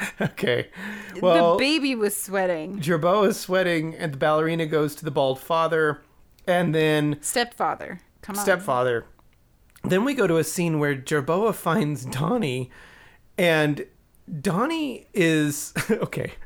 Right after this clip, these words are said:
Speaker 1: she, like, reveals the baby who's now grown even more in her
Speaker 2: Yeah,
Speaker 1: pouch.
Speaker 2: she shows him her little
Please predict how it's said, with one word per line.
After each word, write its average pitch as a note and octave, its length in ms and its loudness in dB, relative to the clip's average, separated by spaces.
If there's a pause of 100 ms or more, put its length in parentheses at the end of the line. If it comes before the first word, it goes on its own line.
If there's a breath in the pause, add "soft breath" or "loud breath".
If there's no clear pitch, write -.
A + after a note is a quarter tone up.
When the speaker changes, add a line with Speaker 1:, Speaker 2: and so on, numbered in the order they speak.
(400 loud breath)
Speaker 1:
she, A3 260 -2
like, G#3+ 260 2
reveals C#3+ 640 0
the D3+ 120 -2
baby C#3+ 380 0
who's D3 260 -2
now C3+ 200 0
grown C3 340 0
even C3 240 -2
more B2+ 340 -2
in F3 140 -4
her A#2 140 -4
Speaker 2:
Yeah, E4 340 2
Speaker 1:
pouch. A#3+ 100 0
Speaker 2:
she D4 160 -2
shows E4 460 0
him F4 120 2
her E4+ 120 2
little C#4+ 640 0